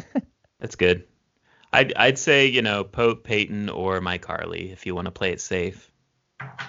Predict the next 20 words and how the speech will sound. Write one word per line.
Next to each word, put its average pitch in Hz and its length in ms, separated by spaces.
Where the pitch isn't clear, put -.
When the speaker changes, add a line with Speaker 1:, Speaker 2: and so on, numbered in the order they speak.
Speaker 1:
Well, 117 360
just 143 220
get 202 180
someone 175 320
that 131 220
can 113 120
catch 110 320
the 107 100
ball. 95 420
That, 98 220
that 120 320
is 107 220
Speaker 2:
Right. 85 320
Speaker 1:
priority 110 640
number 101 380
one, 92 360
I 87 140
think. 98 440
Speaker 2:
Right. 90 200
Speaker 1:
Um, 117 640